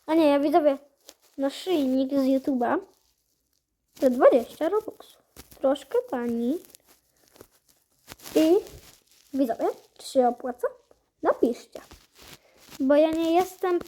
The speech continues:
pewny, bo to wszystko bardzo drogie jest, to trochę mnie wkurza. No ale szukamy dalej. Na ten odcinek chyba kupujemy tylko tyle. Kupuję.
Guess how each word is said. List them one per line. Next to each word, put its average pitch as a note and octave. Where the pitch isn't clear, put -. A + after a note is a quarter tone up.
pewny, C4+
bo C4
to D4
wszystko D#4+
bardzo D#4
drogie C4+
jest, B3
to C4
trochę B3+
mnie C4+
wkurza. B3
No D4
ale D4+
szukamy D#4+
dalej. D4+
Na E4
ten F4+
odcinek F4+
chyba E4
kupujemy E4+
tylko E4
tyle. C#4
Kupuję. B3+